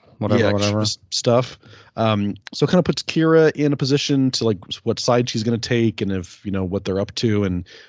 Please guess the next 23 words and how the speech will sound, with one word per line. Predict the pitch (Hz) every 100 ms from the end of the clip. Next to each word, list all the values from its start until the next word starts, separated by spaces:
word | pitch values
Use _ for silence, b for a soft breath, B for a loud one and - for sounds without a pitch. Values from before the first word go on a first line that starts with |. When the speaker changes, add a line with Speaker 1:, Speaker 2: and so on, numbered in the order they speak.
| B 95
Speaker 2:
there's | 85
Cardassians | - - 95 120 127 127 113
involved | 107 101 113 110 107 98
and | 92 90 87 87 _
the | -
Duras | 87 117 117 110
sisters. | - - 117 107 104 - b b b b 107
Um, | 104 95 90 85 b b -
and | 135
let's | 151
kinda | 180 165 131 - _ _
rewind | 139 123 117
back | 110 107 -
there | 110
just | 95 110 -
for | 104 92 82 - _ _ _ _ _ _
kinda | - 117
con-, | 98 131 120 -
continuity's | - 104 107 101 95 -
sake. | 90 82
So | -
this | 113 147
is | 151 117